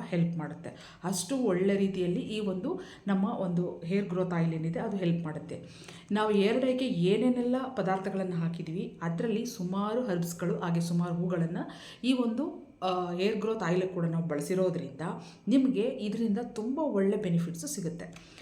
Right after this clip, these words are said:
ನಾವು ಈ ಆಯಿಲ್ ಜೊತೆಗೆ, ಈ ಒಂದು ಹೇರ್ ಡೈ ಜೊತೆಗೆ ಈ ಆಯಿಲನ್ನು ಸ್ವಲ್ಪ ಪ್ರಮಾಣದಲ್ಲಿ, ಅಂದರೆ ಎರಡು ಸ್ಪೂನಷ್ಟು ನೀವು ಆ ಪೌಡ್ರನ್ನ ತೊಗೊಂಡ್ರೆ ಅರ್ಧ ಸ್ಪೂನಷ್ಟು ಮಾತ್ರ ಆಯಿಲ್ ಹಾಕೋಬೇಕು. ನೀವು ತುಂಬ ಜಾಸ್ತಿ ಆಯಿಲ್ ಹಾಕೋಬಾರ್ದು, ಒಂದು ಅರ್ಧ ಸ್ಪೂನಷ್ಟು ಮಾತ್ರ ಆಯಿಲನ್ನು ಹಾಕಿ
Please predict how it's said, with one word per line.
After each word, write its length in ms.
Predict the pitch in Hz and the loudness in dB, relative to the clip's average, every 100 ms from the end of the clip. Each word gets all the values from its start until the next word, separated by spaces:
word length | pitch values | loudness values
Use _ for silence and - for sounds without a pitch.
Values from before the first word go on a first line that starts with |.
| - - 196 | -20 -4 0
ನಾವು 520 | 208 269 311 294 - | 2 2 0 0 -2
ಈ 260 | 240 247 | -2 -2
ಆಯಿಲ್ 560 | 185 185 233 233 220 202 | 0 0 2 0 -4 -4
ಜೊತೆಗೆ, 320 | 202 185 180 | -4 -4 -4
ಈ 260 | 185 190 185 | -4 -4 -2
ಒಂದು 260 | 175 175 | 0 4
ಹೇರ್ 240 | 170 190 262 | 6 4 4
ಡೈ 160 | 254 | 2
ಜೊತೆಗೆ 340 | 226 180 170 202 | 2 0 -2 -2
ಈ 200 | - 185 | -2 -2
ಆಯಿಲನ್ನು 720 | 160 170 214 185 196 294 - | -2 0 0 0 -2 -6 -4
ಸ್ವಲ್ಪ 220 | - 196 | -2 -2
ಪ್ರಮಾಣದಲ್ಲಿ, 640 | 277 220 196 185 170 170 | -2 0 0 2 2 2
ಅಂದರೆ 220 | 170 180 214 | 0 -4 -4
ಎರಡು 440 | 233 185 202 226 | -2 0 2 0
ಸ್ಪೂನಷ್ಟು 580 | - - 226 220 - 226 | -2 -4 -6 -4 -4 0
ನೀವು 260 | 202 220 | 0 -2
ಆ 320 | - 151 170 170 | -2 -2 -2 0
ಪೌಡ್ರನ್ನ 320 | 202 208 196 | 2 2 0
ತೊಗೊಂಡ್ರೆ 720 | 185 165 165 262 - - - | -2 -4 -2 -4 -6 -12 -4
ಅರ್ಧ 280 | 180 180 170 277 | -2 0 0 -2
ಸ್ಪೂನಷ್ಟು 460 | - 240 208 - | 0 -2 -2 0
ಮಾತ್ರ 220 | 196 208 262 | 0 0 -2
ಆಯಿಲ್ 200 | 202 190 | -2 0
ಹಾಕೋಬೇಕು. 520 | 170 170 156 151 - - | 0 -2 -4 -6 -8 -8
ನೀವು 200 | 180 170 | -6 -4
ತುಂಬ 220 | 175 233 | 0 0
ಜಾಸ್ತಿ 320 | 214 190 226 | 0 -2 -2
ಆಯಿಲ್ 260 | 175 175 165 | -2 0 -2
ಹಾಕೋಬಾರ್ದು, 640 | - 165 165 143 208 - - - - | -2 -6 -8 -6 -6 -6 -10 -16 -8
ಒಂದು 160 | 196 180 | -2 0
ಅರ್ಧ 180 | 175 170 | 0 0
ಸ್ಪೂನಷ್ಟು 520 | 247 - 202 190 170 | 0 0 0 0 0
ಮಾತ್ರ 200 | 170 170 165 | 0 2 0
ಆಯಿಲನ್ನು 360 | 160 175 160 156 | 0 2 2 0
ಹಾಕಿ 480 | 160 151 - 285 | -4 -8 -8 -8